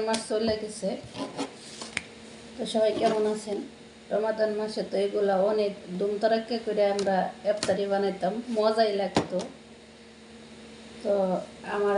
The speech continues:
আজকে প্রিয় ভিউয়ার্সদের জন্য আজকে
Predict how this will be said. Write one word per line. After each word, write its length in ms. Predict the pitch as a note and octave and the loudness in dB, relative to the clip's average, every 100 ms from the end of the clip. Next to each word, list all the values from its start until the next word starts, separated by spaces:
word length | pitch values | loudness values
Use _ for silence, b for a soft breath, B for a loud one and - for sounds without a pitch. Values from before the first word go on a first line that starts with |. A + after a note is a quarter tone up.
| G#3+ | 4
আজকে 400 | G#3+ - - G3 G3 G3 - - - - A#3 - | 2 -6 -4 -2 -2 -4 -8 -10 -10 -10 -14 0
প্রিয় 240 | A3+ G#3 G#3 G3 | 4 6 6 4
ভিউয়ার্সদের 540 | F#3 F#3+ G3 G3 G3 F#3+ | 0 0 0 0 -2 0
জন্য 220 | F#3+ G3 G3 F#3+ - - - - - - - - - - - - | 0 2 2 0 -4 -14 -16 -16 -14 -14 -14 -16 -16 -14 -14 -4
আজকে 320 | F#3+ F#3+ - | -2 -2 2